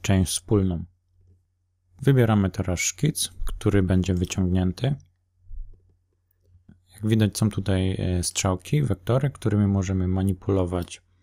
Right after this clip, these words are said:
e, wysokość wyciągnięcia. No to sprawdźmy inne funkcje. Jest funkcja symetryczna.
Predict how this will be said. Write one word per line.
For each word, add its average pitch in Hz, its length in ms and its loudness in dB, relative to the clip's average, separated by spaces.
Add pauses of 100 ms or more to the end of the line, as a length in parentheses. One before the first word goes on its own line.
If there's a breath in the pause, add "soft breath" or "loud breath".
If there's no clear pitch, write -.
(280)
e, 92 300 -2
wysokość 95 460 -2
wyciągnięcia. 92 1000 -2 (1900)
No 135 60 0
to 120 100 -2
sprawdźmy 101 500 -4
inne 92 300 0
funkcje. 127 640 -2 (880)
Jest 101 140 -4
funkcja 90 460 -4
symetryczna. 110 1000 -2